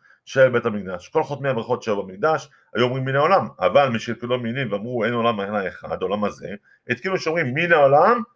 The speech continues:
ועד העולם". עוד תקנה אחת תקנו, יש שתי, שתי תקנות, אחת מבחינת העולם מן העולם, ועוד תקנה תקנו, מה, מה היא? התקינו שיהיה אדם שואל את שלום, שלום חברו בשם.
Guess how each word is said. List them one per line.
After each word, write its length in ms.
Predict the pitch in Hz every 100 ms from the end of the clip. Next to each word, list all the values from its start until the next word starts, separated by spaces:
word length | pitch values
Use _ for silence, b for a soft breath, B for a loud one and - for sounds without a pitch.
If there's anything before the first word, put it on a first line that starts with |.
| _
ועד 340 | 87 104 104 101
העולם". 460 | 98 92 87 87 85 85 _ _ _ _ _ _ _ _ _ _ _
עוד 240 | 180 220 -
תקנה 320 | 147 120 107
אחת 260 | - 101
תקנו, 300 | - 90 82
יש 60 | 104
שתי, 160 | - 165 165
שתי 200 | - 180
תקנות, 340 | 247 160 92
אחת 220 | - 226 143
מבחינת 580 | 123 - 120 131 110 - b b b -
העולם 340 | 110 117 127
מן 100 | 107
העולם, 440 | 98 92 98 151 139
ועוד 140 | 190
תקנה 220 | 208 190
תקנו, 260 | - 113 104
מה, 200 | 120 151 135 -
מה 120 | 98
היא? 260 | 95 110 135 b b -
התקינו 320 | 110 180 156
שיהיה 200 | 139 139
אדם 220 | 151 160
שואל 200 | - 147
את 80 | 147
שלום, 300 | - 156 135
שלום 200 | - 160
חברו 320 | 143 147 156
בשם. 340 | 139 151 151